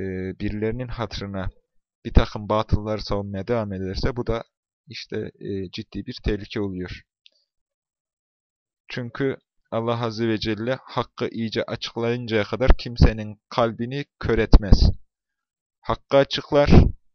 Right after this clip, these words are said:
beyan eder, ortaya koyar, hüccet ortaya konulur. Bu hüccetten sonra insan ya tevbe eder, hakka döner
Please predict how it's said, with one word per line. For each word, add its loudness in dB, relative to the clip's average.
beyan 4
eder, 2
ortaya -2
koyar, 6
hüccet 2
ortaya 2
konulur. 0
Bu 6
hüccetten 0
sonra 0
insan 8
ya 4
tevbe 10
eder, 6
hakka 6
döner 2